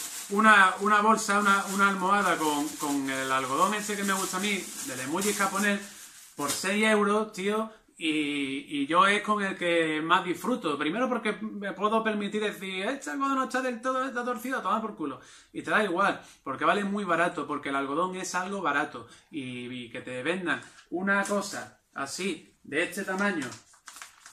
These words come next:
que es esto, que es lo, la mitad más o menos del sobre, por seis euros, cinco, siete, según donde lo compres,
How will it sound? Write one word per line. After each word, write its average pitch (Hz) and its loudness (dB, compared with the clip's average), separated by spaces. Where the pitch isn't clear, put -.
que 165 0
es - -6
esto, 196 -4
que 135 -6
es 160 -2
lo, 151 -4
la 131 -4
mitad 127 -6
más 165 2
o 170 0
menos 165 0
del 151 -2
sobre, 170 0
por - -8
seis 180 -2
euros, 202 0
cinco, 170 -4
siete, 175 -4
según 139 -4
donde 190 -4
lo 180 2
compres, 185 -4